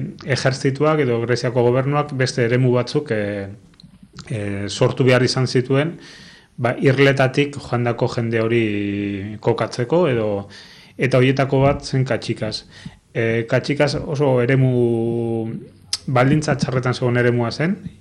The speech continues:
e, gu jun ginenean hilabete zeramatenan, eta, eta arrizko infernu bat zen.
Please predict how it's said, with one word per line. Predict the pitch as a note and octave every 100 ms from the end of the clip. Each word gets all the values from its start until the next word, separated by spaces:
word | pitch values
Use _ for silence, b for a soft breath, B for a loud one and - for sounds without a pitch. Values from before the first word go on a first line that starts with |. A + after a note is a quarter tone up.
| -
e, | - A2 G#2+
gu | G#2+ A#2+
jun | A#2+ A#2+
ginenean | A#2 A#2+ A#2+ A#2
hilabete | A2 A#2+ A#2+ A2+
zeramatenan, | - A#2 A#2+ B2 B2+ C#3+ D3 -
eta, | B2+ A#2 A2 G#2+ G#2+ A2+
eta | G#2+ A2 G#2+ G#2+ G#2+ G#2 G#2+ - - - -
arrizko | A#2+ C3+ C3+ -
infernu | G#2 G2 A2+ A2
bat | G#2+
zen. | - A#2